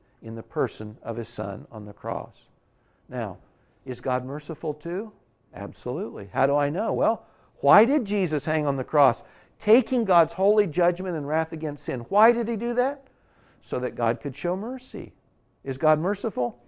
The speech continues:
Absolutely. How do I know? Because Jesus hung on the cross. The point?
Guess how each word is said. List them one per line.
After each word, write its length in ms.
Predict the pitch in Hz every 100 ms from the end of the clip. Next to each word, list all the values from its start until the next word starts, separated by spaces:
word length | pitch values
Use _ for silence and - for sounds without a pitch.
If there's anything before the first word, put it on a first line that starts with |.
| -
Absolutely. 720 | 113 127 - 170 214 - 117
How 140 | 135
do 100 | 135
I 120 | 139
know? 280 | 139 156 226 - _ _ _
Because 320 | 120 - 110
Jesus 400 | 113 120 117 131
hung 200 | 143 143
on 100 | 147
the 80 | 160
cross. 600 | 170 202 226 - - _ _ _ _ _ _ _ _ _ _ _ _ _
The 100 | 139
point? 540 | 135 165 202 277 -